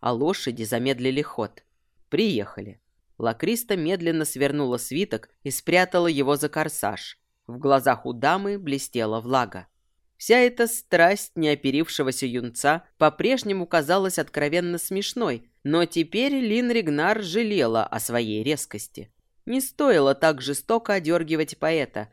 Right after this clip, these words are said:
способного выплёскивать в словах столько боли и потаённых чувств. «Тысяча демонов!»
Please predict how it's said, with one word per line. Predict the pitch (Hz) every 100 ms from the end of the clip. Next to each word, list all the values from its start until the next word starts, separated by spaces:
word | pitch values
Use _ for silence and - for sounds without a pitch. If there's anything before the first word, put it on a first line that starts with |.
| _
способного | - - 147 - 277 240 233 214
выплёскивать | 190 185 220 254 - 160 147
в | -
словах | - 127 151 220 -
столько | - - 226 226 147 127
боли | 120 165 226 220
и | - -
потаённых | 139 135 123 120 120 127 -
чувств. | - 175 - - - _ _ _ _ _
«Тысяча | - 339 - 190 - 185
демонов!» | 170 202 185 190 185 175 -